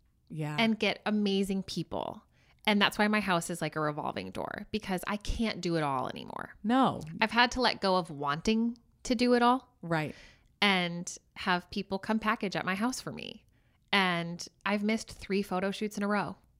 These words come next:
Speaker 2: I just couldn't be there.
Speaker 1: Yeah, it's
Speaker 2: But
Speaker 1: okay.
Speaker 2: I
Speaker 1: It's
Speaker 2: had
Speaker 1: got
Speaker 2: to let,
Speaker 1: done.
Speaker 2: I had to let it go because the people we have are great.
Speaker 1: And you've created a system that works.
Speaker 2: And we have to, to trust the people we hire.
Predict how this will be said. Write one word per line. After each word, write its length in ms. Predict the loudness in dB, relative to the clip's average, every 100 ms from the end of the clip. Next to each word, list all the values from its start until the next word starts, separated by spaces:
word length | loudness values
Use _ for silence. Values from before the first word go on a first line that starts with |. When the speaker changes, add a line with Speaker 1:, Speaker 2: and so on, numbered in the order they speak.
| _ -4
Speaker 2:
I 80 |
just 160 | -2 -2
couldn't 200 | -4 -4
be 120 | -6
there. 240 | -6 -8 -12 _ _ _ _ _ -8
Speaker 1:
Yeah, 220 | -6 -6
it's 120 | -6 2
Speaker 2:
But 280 | 4 4 0
Speaker 1:
okay. 320 | -6 -6 -6
Speaker 2:
I 60 | -4
Speaker 1:
It's 60 |
Speaker 2:
had 120 | 0
Speaker 1:
got 60 | 2
Speaker 2:
to 80 | 4
let, 120 | 4
Speaker 1:
done. 120 | 4 0
Speaker 2:
I 40 |
had 140 | 0 2
to 60 |
let 100 | 4 2
it 100 | 4
go 320 | 6 8 4
because 280 | 2 -2 0
the 100 | -2
people 340 | -2 -4 0
we 120 | 0
have 200 | 2 2
are 80 | 2
great. 460 | -2 0 2 2 2
Speaker 1:
And 100 | 0
you've 140 | 2
created 340 | 2 2 2 -4
a 60 |
system 380 | -6 -6 -4 -4
that 120 | -2
works. 340 | -4 -4 -10 0
Speaker 2:
And 140 | 2 4
we 80 |
have 180 | 2 0
to, 80 | -12 -14 -4
to 100 | -4
trust 340 | 4 2 4
the 60 | 0
people 300 | 2 0 2
we 140 | 2
hire. 480 | 0 -2 -2 -4